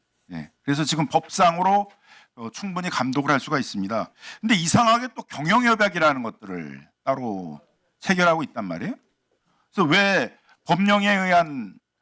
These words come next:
그 행정지침이나 이런 걸 통해 가지고도 감독할 수 있는데 왜 경영협약을 맺어야 되는지 이게 좀 의문이 있어요.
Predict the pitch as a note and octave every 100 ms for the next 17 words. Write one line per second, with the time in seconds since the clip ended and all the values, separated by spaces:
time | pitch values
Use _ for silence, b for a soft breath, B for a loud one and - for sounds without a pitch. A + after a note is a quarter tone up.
0 | _ - D3+ G#3 G3+ F#3+ E3+ - F3 E3+
1 | C#3+ D3+ D3 - F3 E3+ D3+ B2+ B2+ C#3+
2 | - A#2 C3 D3 B2+ C#3 A#2+ C#3 C3 E3+
3 | F#3 B2+ C#3 E3 E3 D#3+ D3+ D3 A2 B2+
4 | B2+ A2+ G#2+ B2 E3+ F3 G#3 E3+ F3 B2
5 | C#3+ D#3 A2+ - G#2+ G2+ F#2+